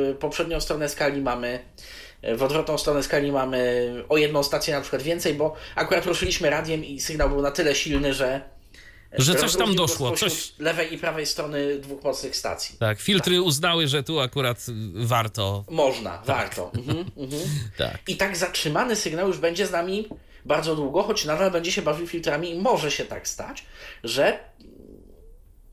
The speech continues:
Speaker 1: sam przejdzie, y, w tryb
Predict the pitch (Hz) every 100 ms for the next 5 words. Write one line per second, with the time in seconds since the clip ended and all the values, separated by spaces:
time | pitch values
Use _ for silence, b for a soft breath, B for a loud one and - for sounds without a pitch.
0 | - - B B - 175 233 - 170 165
1 | 180 196 196 80 76 113 123 123 - -
2 | - 147 147 147 139 135 131 175 190